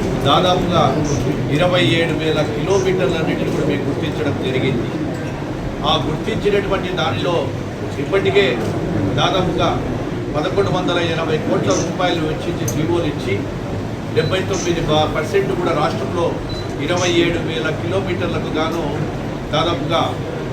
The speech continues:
ఈ రోజుకి పద్దెనిమిది వేల చిల్లర కిలోమీటర్లు కూడా వేయడం జరిగింది. దాదాపుగా డెబ్బై తొమ్మిది పర్సెంట్ నుంచి ఎనభై పర్సెంట్ వరకు క్లియర్ చేశాం. ఈరోజు నేను వైఎస్ఆర్ పార్టీ వారికి సవాల్ చేస్తా ఉన్నా. మొన్ననే సాక్షి పత్రికలో రాశారు, ఒక నెల కిందట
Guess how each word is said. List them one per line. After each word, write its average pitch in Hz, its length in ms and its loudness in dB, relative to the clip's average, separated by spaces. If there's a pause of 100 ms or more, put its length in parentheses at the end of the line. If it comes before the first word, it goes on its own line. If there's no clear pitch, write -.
(340)
ఈ 160 40 -2 (100)
రోజుకి 170 380 0 (120)
పద్దెనిమిది 165 400 0
వేల 160 140 0 (100)
చిల్లర 151 280 0 (540)
కిలోమీటర్లు 170 540 2
కూడా 156 160 2
వేయడం 151 260 2 (100)
జరిగింది. 147 420 0 (520)
దాదాపుగా 156 380 0 (100)
డెబ్బై 160 240 0 (120)
తొమ్మిది 151 400 0
పర్సెంట్ 147 380 0
నుంచి - 220 -2
ఎనభై 151 260 2
పర్సెంట్ - 320 -2
వరకు - 260 0
క్లియర్ 143 320 0
చేశాం. 120 320 -2 (800)
ఈరోజు 214 240 4
నేను 202 300 2
వైఎస్ఆర్ 196 440 4
పార్టీ 180 240 0
వారికి - 220 0
సవాల్ 165 300 2
చేస్తా 156 240 0 (100)
ఉన్నా. 135 160 0 (600)
మొన్ననే 185 340 2 (320)
సాక్షి 175 380 2
పత్రికలో 156 440 2
రాశారు, 165 380 2
ఒక - 160 0
నెల 147 200 0
కిందట 151 260 0